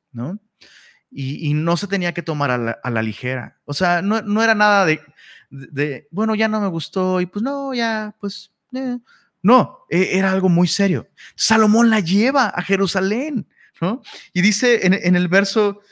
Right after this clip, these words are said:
en el verso cinco, ella está que no se lo cree. Ah, perdón, y antes de avanzar, antes de avanzar, observa que aún en ese date que tuvieron,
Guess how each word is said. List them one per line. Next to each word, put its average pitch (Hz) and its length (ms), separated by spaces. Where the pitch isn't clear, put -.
en 165 140
el 175 120
verso 214 320
cinco, 220 600
ella 226 240
está 214 300
que 185 120
no 190 220
se 226 160
lo 185 220
cree. 240 540
Ah, - 140
perdón, 220 300
y 214 80
antes 247 240
de 220 40
avanzar, 190 560
antes 220 220
de 214 60
avanzar, 185 460
observa 247 600
que 220 100
aún 214 480
en 170 140
ese 202 260
date 190 600
que 185 80
tuvieron, 165 580